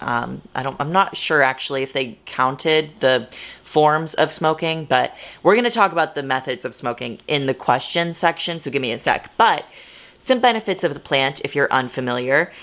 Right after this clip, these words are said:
are relief from chronic pain. This is a huge one. A lot of the participants in that study that I found, seventy-one percent of them, I believe, said that there was a drastic improvement in their chronic pain.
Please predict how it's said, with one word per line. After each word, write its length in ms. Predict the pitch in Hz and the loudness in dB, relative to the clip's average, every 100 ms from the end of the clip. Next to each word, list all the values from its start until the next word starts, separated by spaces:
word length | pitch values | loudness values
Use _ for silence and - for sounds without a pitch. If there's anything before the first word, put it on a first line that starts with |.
| - - - | -20 -8 2
are 440 | 147 143 139 139 | 4 4 2 -2
relief 460 | - 139 147 175 - | -2 -4 0 -2 -4
from 260 | - 156 143 | -6 -4 -4
chronic 440 | - 135 139 - | 0 2 2 -4
pain. 480 | 147 123 127 160 - | -6 -4 -2 -2 0
This 180 | 131 139 | -2 -2
is 120 | 127 | 0
a 80 | 127 | -2
huge 480 | - - 131 131 151 | -2 -4 -2 -2 2
one. 260 | 165 170 | 2 2
A 140 | 143 143 | -2 -4
lot 340 | 127 131 131 | 0 0 0
of 140 | 135 - | -4 -4
the 140 | 131 | -6
participants 600 | 135 131 127 - 139 139 | -6 -6 -6 -4 -4 -4
in 180 | - 127 | -6 0
that 160 | 127 - | 0 2
study 260 | 180 185 | 0 2
that 120 | 185 | 2
I 100 | 180 | 2
found, 360 | 180 175 175 170 - - - | 2 2 2 -2 -12 -20 -10
seventy-one 640 | - 139 147 151 135 139 | 0 0 0 -2 0 0
percent 360 | 135 127 135 135 | -2 -6 -2 -2
of 120 | 143 | 0
them, 180 | 165 165 | 0 2
I 140 | 160 | 0
believe, 440 | 165 170 175 185 - - - - - | 0 -2 -2 -4 -8 -20 -20 -20 -18
said 360 | - - 147 135 | -6 4 4 4
that 120 | 131 | 2
there 180 | 139 135 | 4 4
was 260 | 131 127 - | 4 0 0
a 200 | 131 127 | -2 -2
drastic 800 | 127 - 123 156 185 - 185 180 | -6 -8 0 2 2 0 0 2
improvement 680 | 147 143 - 156 170 170 170 - | -2 -2 -2 -2 2 0 0 -2
in 360 | 147 147 147 123 | -2 0 -2 2
their 320 | 131 127 131 | 2 4 0
chronic 500 | - 123 117 120 - | -2 -2 -2 -4 -10
pain. 500 | - 143 - - | -6 -6 -4 -12